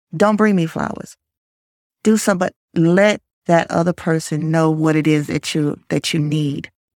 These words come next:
And I think we fail in not telling that person, and that, that'll help them understand. It's like,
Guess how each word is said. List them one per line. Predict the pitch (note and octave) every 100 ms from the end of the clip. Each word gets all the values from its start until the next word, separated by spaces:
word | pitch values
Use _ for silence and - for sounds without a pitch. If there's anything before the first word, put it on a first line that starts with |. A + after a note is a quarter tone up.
| _ _ -
And | D3+
I | D3
think | - D#3 D3+
we | E3 G3
fail | - E3 D3+ C#3+
in | - D3
not | C#3+ C#3 -
telling | - E3+ D3+ C#3+ C#3 _
that | D#3+ D3+
person, | - C#3 - - -
and | D3 D3
that, | D3 -
that'll | E3 E3
help | E3 F3
them | D3+ D3+
understand. | D#3+ D3 C#3 - D#3 D3 C#3+ C#3+
It's | C#3
like, | C#3+ C#3